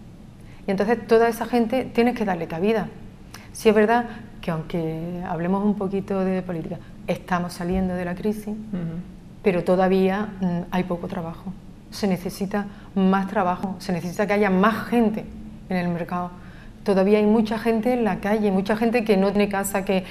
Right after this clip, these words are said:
Speaker 1: no puede pagar la luz, que no puede pagar el agua, no puede pagar el alquiler.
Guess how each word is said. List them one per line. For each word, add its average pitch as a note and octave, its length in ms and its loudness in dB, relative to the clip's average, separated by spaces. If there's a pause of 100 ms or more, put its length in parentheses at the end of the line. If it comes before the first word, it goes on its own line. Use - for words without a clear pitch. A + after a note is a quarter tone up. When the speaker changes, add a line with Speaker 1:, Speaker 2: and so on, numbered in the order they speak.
(180)
Speaker 1:
no G3+ 240 6
puede G3 260 4
pagar F#3+ 340 2
la G3 180 0
luz, G#3 320 4
que A3 100 2
no G3 100 4
puede F#3 240 2
pagar F#3+ 300 2
el F#3+ 140 2
agua, G3+ 540 0 (520)
no G#3 140 6
puede G#3 120 8
pagar G3 220 4
el F#3+ 100 4
alquiler. G#3 540 2